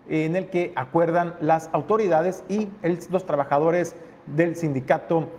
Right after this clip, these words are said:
al servicio del Ayuntamiento de Colima. Vamos a más información. Bueno, pues, eh, el senador de la República y coordinador del Partido del Trabajo en el estado de Colima,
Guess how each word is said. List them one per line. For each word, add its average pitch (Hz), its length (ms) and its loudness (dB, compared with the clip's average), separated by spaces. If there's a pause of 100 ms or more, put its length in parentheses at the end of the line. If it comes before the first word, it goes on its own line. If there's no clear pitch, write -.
al 151 120 0
servicio 147 360 0
del 143 100 4
Ayuntamiento 139 640 0
de 139 160 2
Colima. 139 600 0
Vamos 269 400 6
a 226 60 6
más 240 220 2
información. 220 680 4
Bueno, 277 260 4
pues, 285 300 8
eh, 214 220 8
el 208 100 4
senador 214 300 4
de 254 60 4
la 233 80 8
República 233 480 0
y 208 80 0
coordinador 196 500 4
del 165 140 0
Partido 185 300 2
del 214 120 0
Trabajo 196 360 2
en 190 60 0
el 160 100 0
estado 202 280 4
de 185 140 -2
Colima, 214 500 0